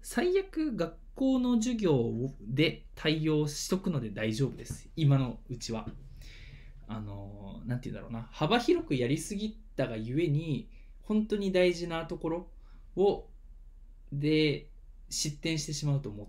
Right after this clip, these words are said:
たいないのでね。まあ、あの、ある程度余裕があるよっていう場合だったら、生物基礎ぐらいだったら全然やっていいと思うんですけど。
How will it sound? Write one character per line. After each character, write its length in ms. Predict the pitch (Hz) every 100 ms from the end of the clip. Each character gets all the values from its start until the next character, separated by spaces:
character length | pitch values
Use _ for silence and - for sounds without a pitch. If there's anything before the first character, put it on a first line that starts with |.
| -
た 100 | 147
い 60 | 139
な 100 | 131
い 60 |
の 120 | -
で 80 | -
ね。 160 | 143 143 - - - - - -
ま 200 | 185 113
あ、 40 |
あ 60 | 135
の、 340 | 139 127 123 - - - - - - -
あ 100 | 202
る 120 | 269
程 220 | - 151
度 340 | 123 113 110 - -
余 260 | 139 131 175
裕 140 | 240
が 160 | 233 254
あ 40 |
る 100 | 254
よ 140 | 208 214
っ 60 | - - - - -
て 80 | 208
い 240 | 196 214
う 100 | 214
場 160 | 156 202
合 120 | 233
だ 80 | 262
っ 80 | 269
た 100 | 196
ら、 80 | 127
生 260 | - 151
物 220 | 151 147 -
基 80 |
礎 200 | - - 117 - - - - - -
ぐ 120 | 156
ら 100 | 202
い 40 | 147
だ 60 |
っ 80 | 220
た 100 | 98
ら 80 | 104
全 260 | 113 127
然 160 | 123 123
や 80 | 113
っ 40 |
て 140 | - 120
い 40 |
い 40 |
と 80 | 120
思 100 | 113
う 40 | -
ん 40 |
で 60 | -
す 100 |
け 80 |
ど。 60 | -